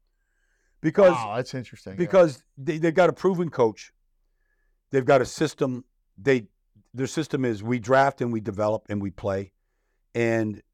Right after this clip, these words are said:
Speaker 1: um, there's a certain vision about how Pete wants to play the game.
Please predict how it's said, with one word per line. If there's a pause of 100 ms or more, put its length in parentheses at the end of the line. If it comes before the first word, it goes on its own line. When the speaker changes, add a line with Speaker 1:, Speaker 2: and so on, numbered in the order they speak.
(100)
Speaker 1:
um, (260)
there's
a
certain
vision
about
how
Pete
wants
to
play
the
game.